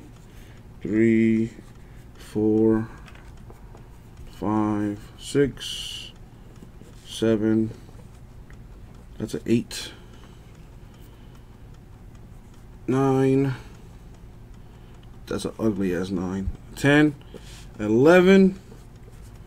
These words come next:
and twelve. So you can't really see it. Maybe you can now. I have them numbered one through twelve.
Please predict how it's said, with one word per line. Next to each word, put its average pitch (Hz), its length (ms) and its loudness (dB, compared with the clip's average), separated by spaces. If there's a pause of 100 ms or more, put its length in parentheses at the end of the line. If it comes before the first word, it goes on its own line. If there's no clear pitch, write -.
(160)
and 127 160 4
twelve. 160 580 10 (1800)
So - 140 4
you 135 100 6
can't 170 240 8
really 143 280 8
see 208 460 6
it. 202 180 10 (2000)
Maybe 127 220 4
you 123 80 4
can 131 260 4
now. 156 320 2 (1200)
I 123 80 0
have 139 200 6
them 139 160 8
numbered 139 520 8
one 139 320 6
through 131 160 2
twelve. 190 720 8